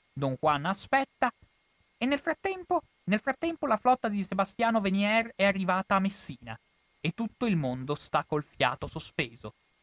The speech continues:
perché è la prima volta che la flotta veneziana va a mettersi in un porto straniero, a disposizione di, di un alleato infido, che se volesse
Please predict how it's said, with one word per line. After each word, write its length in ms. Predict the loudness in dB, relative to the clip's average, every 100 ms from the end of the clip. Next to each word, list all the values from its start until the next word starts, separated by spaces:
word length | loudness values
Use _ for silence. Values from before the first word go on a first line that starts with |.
| _ -4
perché 260 | 2 6
è 20 |
la 120 | 6 4
prima 220 | 2 6
volta 420 | 6 6 2 -6 -8 _ _
che 100 | 0
la 120 | 2 4
flotta 400 | 4 4 4 0
veneziana 680 | 0 -4 0 2 4 4 4
va 260 | 6 4
a 160 | 4 0
mettersi 500 | 2 2 0 -2 -4
in 60 | -6
un 120 | 0
porto 400 | 4 4 2 -6
straniero, 760 | -6 -4 -2 -2 -4 -10 -20 -20 -20 -20 _ _
a 80 | 0
disposizione 800 | 2 0 -4 -4 -4 -2 0 2
di, 240 | 0 -2 -2
di 120 | 0
un 120 | 2
alleato 560 | 2 2 2 2 -2 -4
infido, 680 | -2 -2 -2 -4 -6 -4 -8 -8 -18 _ _ _ _
che 100 | -10
se 120 | -4
volesse 500 | 0 2 2 0 -2